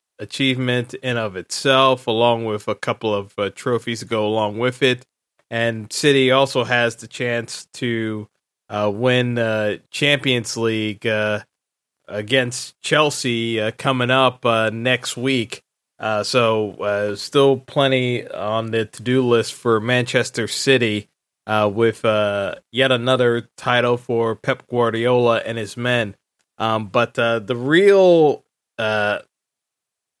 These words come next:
bit of drama today, uh, came down to how the top four, uh, would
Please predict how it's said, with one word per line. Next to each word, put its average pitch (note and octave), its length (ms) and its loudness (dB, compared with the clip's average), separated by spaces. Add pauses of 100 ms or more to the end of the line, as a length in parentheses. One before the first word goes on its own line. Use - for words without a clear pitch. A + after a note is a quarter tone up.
(140)
bit A2 760 -6
of B2 80 -4
drama C3+ 400 2
today, G#2 640 -6 (340)
uh, A2 160 -6
came C#3+ 280 0
down C3+ 280 2
to B2 380 -2
how C3+ 480 2
the A#2+ 260 -4
top - 500 -2
four, B2 720 2 (420)
uh, A2+ 340 0
would B2+ 200 0